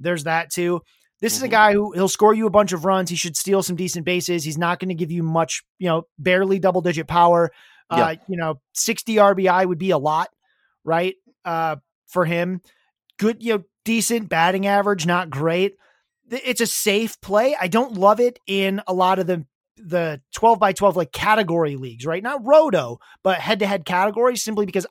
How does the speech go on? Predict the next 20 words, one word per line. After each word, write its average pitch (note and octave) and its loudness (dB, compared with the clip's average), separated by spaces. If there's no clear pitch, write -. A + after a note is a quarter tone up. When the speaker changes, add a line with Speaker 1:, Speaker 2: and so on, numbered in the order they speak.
Speaker 1:
I A#3+ -4
tend A3 -4
to E3+ -4
punt E3+ -6
stolen E3 -2
bases D3+ -8
quite D3+ -4
a C#3 -6
lot. B2+ -10
So F#3 2
I E3 -6
just G3+ -8
don't G#3+ 0
need F3+ -6
what F3 -4
Edman E3+ -6
brings E3+ -6
to F3 -12
the D3+ -8
table, E3 -8